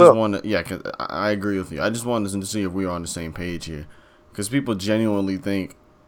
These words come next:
Speaker 2: that Drake's in the wrong here,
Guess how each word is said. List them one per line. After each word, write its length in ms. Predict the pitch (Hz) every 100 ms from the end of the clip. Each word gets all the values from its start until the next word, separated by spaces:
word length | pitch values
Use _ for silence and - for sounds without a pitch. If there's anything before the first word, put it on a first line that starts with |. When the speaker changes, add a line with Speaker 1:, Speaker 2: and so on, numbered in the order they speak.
| _ _ _ _ _ - _ - _
Speaker 2:
that 220 | 87 82 - - -
Drake's 380 | 82 - 101 104
in 60 | 98
the 80 | 85
wrong 400 | 78 87 87 80
here, 340 | 64 52 50